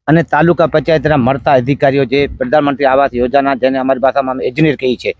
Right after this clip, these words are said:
તાલુકા વિકાસ અધિકારી, એ બધા મળત્યા છે. ત્યાં ઓર્ડર આપી ને તલાટી પ્રમાણપત્ર લખી દે છે, અહીંયા તાલુકા પંચાયતમાં બેસી કે આ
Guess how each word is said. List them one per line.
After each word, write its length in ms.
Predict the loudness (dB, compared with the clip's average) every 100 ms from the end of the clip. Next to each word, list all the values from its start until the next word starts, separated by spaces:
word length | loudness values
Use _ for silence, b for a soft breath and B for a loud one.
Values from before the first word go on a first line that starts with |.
| _ _ _ _ _ 0
તાલુકા 280 | 2 2
વિકાસ 320 | 2 2 2 0
અધિકારી, 380 | -2 -2 -2 -6 _ _ _
એ 40 |
બધા 220 | -2 2 2
મળત્યા 400 | 2 0 0 0
છે. 220 | 0 -2
ત્યાં 520 | 0 0 2 0 -2 -2
ઓર્ડર 260 | 0 4
આપી 440 | 4 2 2 0 -2 _ _ _ _ _
ને 100 | -2
તલાટી 720 | 0 2 2 2 2 2 0 _ _ _
પ્રમાણપત્ર 440 | 2 2 2 0
લખી 260 | 0 0 2
દે 140 | 2
છે, 120 | 2 0
અહીંયા 340 | 0 0 -2
તાલુકા 340 | 2 2 2
પંચાયતમાં 340 | 2 2 2 2
બેસી 480 | 0 0 -2 -4 -8 _ _ _ 0
કે 80 |
આ 260 | 2 2 0